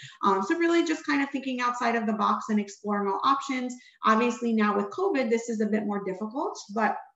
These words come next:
every school has tons of virtual options if you can't get to visit that school.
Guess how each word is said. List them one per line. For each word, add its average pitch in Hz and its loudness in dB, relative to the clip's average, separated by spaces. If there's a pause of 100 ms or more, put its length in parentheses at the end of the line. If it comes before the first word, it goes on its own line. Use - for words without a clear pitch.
every 240 2
school 262 -4
has 214 -4
tons 220 0
of 208 -2
virtual 214 -2
options 226 -2
if 220 -2
you 214 -4
can't 196 -2
get - -8
to 196 -8
visit 185 -4
that 170 -8
school. - -10